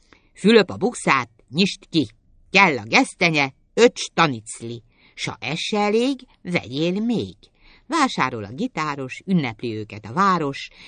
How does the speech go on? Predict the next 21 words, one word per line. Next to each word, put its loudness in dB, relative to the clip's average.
ők 8
meg 0
boldogok, 2
szörnyű 6
kép, -2
a -6
férj, 2
a 0
feleség -2
meg -10
a -12
csemeték, -2
abrakolnak 6
és 0
kurjogatnak, 4
az 6
élet 6
szép, 8
esszük 4
a 6
gesztenyét. -4